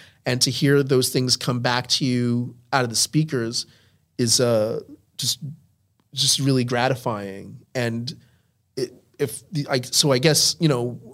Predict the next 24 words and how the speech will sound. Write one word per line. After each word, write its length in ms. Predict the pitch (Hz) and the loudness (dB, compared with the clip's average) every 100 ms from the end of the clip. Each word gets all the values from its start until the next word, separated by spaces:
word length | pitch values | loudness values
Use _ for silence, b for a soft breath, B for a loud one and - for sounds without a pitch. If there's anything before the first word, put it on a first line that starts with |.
| - | -14
then 320 | 139 165 185 | 0 2 2
after 400 | 170 165 170 151 | 2 2 2 -2
it's 160 | 120 | -2
done, 440 | - 170 139 120 117 | 2 2 2 -2 -6
I 80 | 127 | -2
guess 220 | 123 120 | 0 0
I, 80 | 113 127 - | 0 -6 -8
then 220 | 123 135 131 | -2 0 0
a 60 | |
goal 540 | 117 127 117 117 113 135 - | 0 0 2 0 -4 -10 -4
did 240 | - 165 160 | 2 2 2
formulate, 560 | 139 117 113 110 113 | -4 -6 -6 -6 -6
and 160 | 120 123 | -6 -4
that 140 | 117 | -4
was 160 | - - | -4 -6
just 340 | - 117 - b b b b _ | -4 -6 -6 b b b b _
to, 560 | - - 123 123 120 131 - | 0 2 0 0 -2 -6 -8
you 120 | 190 | 0
know, 260 | 135 101 151 | 0 -2 -8
to 120 | - 147 | -4 -4
basically 480 | 151 170 135 147 | -2 -2 -2 -2
just 140 | 147 139 | 0 2
share 280 | - 127 117 | 2 2 0
it 220 | 156 | -2